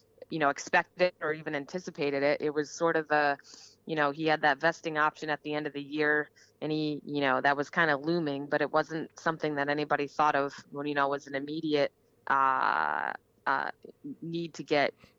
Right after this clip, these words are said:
you know, to cut ties with him. But the fact that he had been, you know, kind of slumping over the past month, and Cora talked wanting to get, you know, Moreland more into the lineup and, um,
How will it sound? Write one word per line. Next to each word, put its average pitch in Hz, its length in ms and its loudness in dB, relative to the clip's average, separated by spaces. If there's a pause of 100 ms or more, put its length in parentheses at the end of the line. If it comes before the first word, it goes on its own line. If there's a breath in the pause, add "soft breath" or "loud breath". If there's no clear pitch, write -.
you 143 120 -4
know, 131 120 2
to 135 100 -6
cut - 260 -2
ties 180 300 0
with 147 100 -10
him. 139 240 -8
But 160 220 0 (220)
the 170 60 -2
fact 165 340 -2
that 170 100 -2
he 170 160 -4
had 170 320 0
been, 170 400 -2
you 165 80 -14
know, 160 160 0
kind 170 240 0
of 156 200 -2
slumping 180 460 -4
over 151 140 -6
the 151 80 -6
past 160 340 0
month, 156 320 0
and 143 180 -4 (480 soft breath)
Cora 160 280 2
talked 160 320 0 (220)
wanting 151 320 0
to 156 60 -4
get, 151 340 0 (100)
you 151 80 -10
know, 151 140 0
Moreland 160 440 -2
more 160 200 0
into 160 160 -6
the 143 100 -4
lineup 160 480 2
and, 139 200 -10 (440 soft breath)
um, 139 460 2